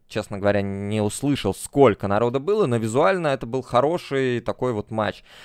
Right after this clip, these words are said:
Да, не было совершенно севера, не было совершенно второго яруса. Юг был, э, до какого там третьего сектора, э, заполнен, а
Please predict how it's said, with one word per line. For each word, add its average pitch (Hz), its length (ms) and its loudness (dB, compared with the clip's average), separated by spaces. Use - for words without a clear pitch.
Да, 123 240 8
не 123 140 -2
было 104 160 -2
совершенно 101 500 -6
севера, 185 540 6
не 120 180 -2
было 101 220 -2
совершенно 101 500 -4
второго 98 460 0
яруса. 156 720 2
Юг 143 460 -2
был, 156 480 2
э, 135 400 4
до 120 1500 2
какого 95 320 -6
там 92 300 -10
третьего 117 420 0
сектора, 98 720 -2
э, - 380 -12
заполнен, 117 640 0
а 98 540 -2